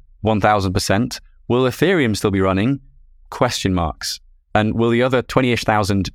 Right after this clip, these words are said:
crypto projects still be going strong? I'm pretty confident they <laughs> won't be. So this is sort of my logic to it. Yes, those crypto projects do help people, and, and I'd be a fool and one of those idiot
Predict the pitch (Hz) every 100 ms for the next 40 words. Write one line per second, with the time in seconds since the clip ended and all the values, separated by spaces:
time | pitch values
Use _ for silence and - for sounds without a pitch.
0 | - - - 104 101 92 107 - - -
1 | - - - 131 123 113 110 95 98 95
2 | 117 - - _ _ - 104 95 - 135
3 | 123 117 101 107 104 113 139 131 117 139
4 | 180 - - - - - 135 131 127 131
5 | 123 110 117 110 107 104 120 107 - 98
6 | 101 - - - 123 143 - 123 107 -
7 | 120 110 - 104 98 - 107 107 - 95
8 | 92 92 87 87 98 101 98 95 101 95
9 | - 120 98 92 98 98 95 - 104 101
10 | -